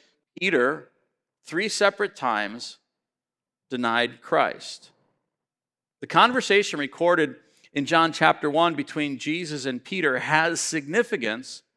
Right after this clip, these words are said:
because it brings to an end the shame that Peter carried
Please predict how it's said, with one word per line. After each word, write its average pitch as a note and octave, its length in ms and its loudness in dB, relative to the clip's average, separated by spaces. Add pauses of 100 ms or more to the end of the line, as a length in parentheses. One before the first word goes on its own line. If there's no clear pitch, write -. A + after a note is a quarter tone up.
(760)
because E3 280 8
it C#3+ 200 2
brings A3 680 -2 (380)
to F#3 140 -2
an F3+ 120 -4
end C3+ 540 0 (1040)
the D3 80 -2
shame E3 580 -2
that E3 180 -2
Peter D3+ 320 0
carried A#2+ 640 -2